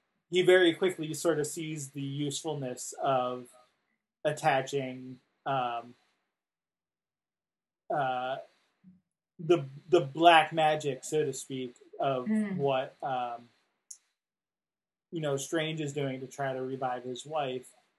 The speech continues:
Speaker 1: to, you know, the Raven King and this uprising. Like, "Oh, we can't, we can't have another king. We already have a king." Like,
Speaker 2: Mm-hmm.
Speaker 1: which is, I don't, I mean,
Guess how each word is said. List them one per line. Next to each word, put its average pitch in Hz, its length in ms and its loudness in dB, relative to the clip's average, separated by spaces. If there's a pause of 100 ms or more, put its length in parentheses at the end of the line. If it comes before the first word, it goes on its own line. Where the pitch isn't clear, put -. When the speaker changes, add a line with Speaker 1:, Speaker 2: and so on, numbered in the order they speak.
(220)
Speaker 1:
to, 143 720 0
you 165 120 -6
know, 147 160 2
the 147 120 -2
Raven 151 440 0
King 135 500 -6 (320)
and 143 480 -2 (100)
this - 460 -4
uprising. 131 680 -2
Like, 131 280 -8
"Oh, 202 200 12
we 190 140 4
can't, 185 280 -2 (220)
we 151 120 -4
can't 143 300 0
have 147 240 -2
another 139 500 -2
king. 139 340 -8
We 190 160 2
already 247 300 0
have 247 240 0
a 143 100 -2
king." 139 280 -8 (200)
Like, 139 280 0
Speaker 2:
Mm-hmm. 208 300 -4 (500)
Speaker 1:
which 202 280 8
is, 170 500 8 (100)
I 170 100 8
don't, 147 320 4
I 143 100 -2
mean, 127 320 -8